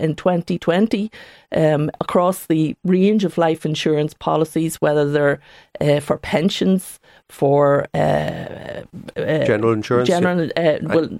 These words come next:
Speaker 1: just the life end of things. There's a broad range of annuities, uh, uh, pensions, life insurance. Uh, almost nine billion was pla-, paid out, and it is really important that the companies are solvent, that they remain solvent, and that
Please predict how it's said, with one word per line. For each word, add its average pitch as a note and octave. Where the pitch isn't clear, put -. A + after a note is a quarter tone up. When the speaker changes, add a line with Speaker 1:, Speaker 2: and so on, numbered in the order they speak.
Speaker 1:
just G#3+
the F#3+
life F3+
end E3+
of D#3
things. D3
There's D3+
a D3
broad F#3
range E3
of D3
annuities, E3
uh, D3
uh, D3
pensions, D#3
life E3
insurance. D#3
Uh, F3
almost G#3
nine F#3
billion E3+
was D3+
pla-, -
paid E3
out, D3+
and E3+
it E3+
is F3
really G#3+
important E3
that D#3
the D3+
companies F#3
are F3
solvent, F#3+
that D#3
they D#3
remain D#3+
solvent, A3
and D#3+
that E3